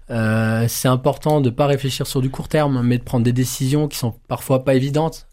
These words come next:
mais pour, euh, pour une, pour assurer le, le long terme. Et enfin, c'est quelqu'un qui a connu toutes les phases. Il a connu le succès. Euh, il faut savoir gérer le succès. Euh, c'est souvent plus facile que, que la défaite.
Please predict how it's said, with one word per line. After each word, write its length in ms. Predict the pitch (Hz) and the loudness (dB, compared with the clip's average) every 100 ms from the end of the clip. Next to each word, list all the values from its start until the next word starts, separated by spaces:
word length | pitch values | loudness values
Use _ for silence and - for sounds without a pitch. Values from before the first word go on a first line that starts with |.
| - | -4
mais 120 | 131 123 | -2 0
pour, 280 | 131 120 | 0 0
euh, 140 | 117 117 | 0 -4
pour 180 | - 127 | -4 0
une, 320 | 117 117 113 | 2 2 0
pour 180 | 113 127 | -2 0
assurer 320 | 120 - 131 | -2 -2 -2
le, 200 | 127 117 | 0 0
le 120 | 117 117 | -2 0
long 120 | 120 | 0
terme. 340 | 120 160 151 127 - - - - - | 0 0 0 -2 -8 -18 -20 -20 -4
Et 80 | 120 | 0
enfin, 340 | 117 - 156 - | 0 2 0 0
c'est 320 | - - 127 | -4 -4 -4
quelqu'un 400 | - 135 131 160 | -2 -2 0 0
qui 140 | 147 | 0
a 40 | 131 | 0
connu 260 | 139 143 | 2 0
toutes 180 | - 143 | -2 -2
les 80 | 143 | 0
phases. 240 | 139 123 | 2 2
Il 100 | 117 | 2
a 60 | 117 | 2
connu 180 | 127 123 | 4 2
le 60 | |
succès. 480 | 123 143 - 165 214 - - - - - - | 2 -4 0 0 -2 -6 -8 -8 -10 -12 -6
Euh, 720 | 110 110 110 110 110 110 107 110 | -2 0 2 0 0 0 -2 -2
il 80 | 117 | -2
faut 100 | 123 | 0
savoir 320 | - 117 117 | 2 2 2
gérer 280 | 127 147 190 | 2 2 0
le 100 | 160 | -2
succès. 420 | - - 185 214 - - | -6 -2 -2 -2 -6 -6
Euh, 200 | 117 113 | -4 -2
c'est 140 | - | -2
souvent 260 | 120 135 135 | 0 0 0
plus 140 | 143 | -2
facile 500 | 147 147 - 170 151 | 0 0 0 -2 -2
que, 480 | - 127 123 120 123 | 0 2 2 2 0
que 160 | 120 127 | 0 0
la 100 | 113 | 0
défaite. 380 | 117 160 175 | 2 0 0